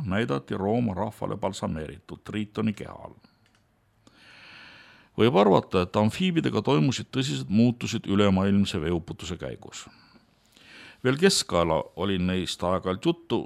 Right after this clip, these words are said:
ning käesoleval ajal tuleb teateid imelikest veeolenditest, keda ei suudeta identifitseerida. Ainult nüüd ei olnud nad enam need heatahtlikud andetotid, vaid olendid, kes toovad inimestele pahandusi,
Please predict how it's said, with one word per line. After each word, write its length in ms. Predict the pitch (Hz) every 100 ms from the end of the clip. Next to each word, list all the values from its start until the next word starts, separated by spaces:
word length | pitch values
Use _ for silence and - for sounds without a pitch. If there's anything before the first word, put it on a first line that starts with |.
| 78
ning 220 | 117 113
käesoleval 640 | - 151 135 123 104 101 131
ajal 240 | 135 127 123
tuleb 240 | 98 -
teateid 440 | 131 131 117 - 104
imelikest 580 | 139 101 80 - - -
veeolenditest, 840 | 160 135 127 113 113 107 - - _ _ - _ -
keda 280 | 127 156 147 131
ei 80 | 113
suudeta 580 | 98 101 107 - 95 -
identifitseerida. 1160 | 104 85 87 - 87 92 - 80 62 - - - - _ _ _ - - - - _ -
Ainult 300 | 127 120 120
nüüd 420 | 185 180 127 - -
ei 160 | 110
olnud 260 | 110 123 107
nad 140 | 92 101
enam 240 | 113 104 104
need 240 | 113 98 -
heatahtlikud 720 | 135 101 101 92 - 87 110
andetotid, 720 | 156 165 101 82 - - - -
vaid 160 | 82 -
olendid, 480 | 85 127 151 165 -
kes 200 | 117 -
toovad 300 | 82 71 98
inimestele 420 | 113 110 110 101
pahandusi, 600 | 92 71 82 87 120 127